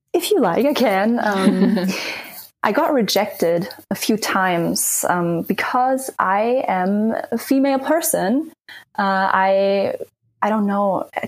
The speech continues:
Speaker 1: I don't think it exists anymore. I tried to find a band via something eBay-like <laughs> for musicians. I don't know. And, um, yeah, I just wrote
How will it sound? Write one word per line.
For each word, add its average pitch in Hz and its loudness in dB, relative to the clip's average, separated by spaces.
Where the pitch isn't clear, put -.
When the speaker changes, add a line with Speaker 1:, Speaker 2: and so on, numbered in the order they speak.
Speaker 1:
I 196 0
don't 190 -2
think 190 -2
it 180 -4
exists 190 -2
anymore. 233 0
I 196 0
tried 226 0
to 254 0
find 208 0
a 202 0
band 180 0
via 180 0
something 190 -2
eBay-like 240 2
<laughs> - -6
for 262 2
musicians. 269 2
I 233 2
don't 226 2
know. 190 2
And, 202 -2
um, 175 -2
yeah, 175 0
I 175 2
just 190 -2
wrote 294 0